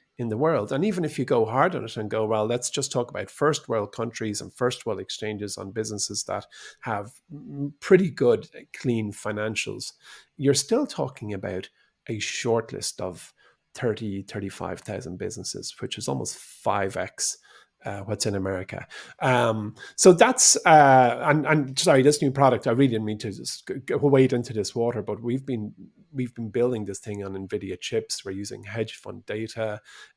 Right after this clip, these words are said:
um, and, and I actually plugged in the four stocks that we looked at in our, in that poll into the system to see which, uh,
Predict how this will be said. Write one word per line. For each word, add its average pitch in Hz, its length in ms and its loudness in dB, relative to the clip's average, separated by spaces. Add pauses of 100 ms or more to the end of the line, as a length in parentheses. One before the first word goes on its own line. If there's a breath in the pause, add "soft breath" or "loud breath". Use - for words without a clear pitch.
um, 98 560 -8 (440 soft breath)
and, 107 440 -4 (140)
and 117 400 -6
I 120 140 0
actually 131 440 -2 (300)
plugged 120 400 0
in 117 240 0
the 117 60 -4
four 110 340 -2
stocks - 800 -4 (120)
that 113 260 -4
we 104 180 -4
looked 110 340 -4
at 101 240 -6
in 101 160 -6
our, 95 220 -6
in 104 180 -8
that 95 240 -2
poll 107 500 -2 (480 soft breath)
into 123 340 -2
the 101 140 -6
system 101 600 -6 (500 loud breath)
to 110 400 -2
see 110 300 -4
which, 113 440 -4 (720)
uh, 104 520 -4